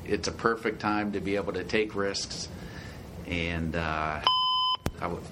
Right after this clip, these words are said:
as long as they're calculated and well thought through, I would do that. Um,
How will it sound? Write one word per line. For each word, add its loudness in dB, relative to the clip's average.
as 0
long 2
as -2
they're 2
calculated 2
and 0
well 4
thought 0
through, 0
I -2
would 0
do 2
that. -2
Um, 2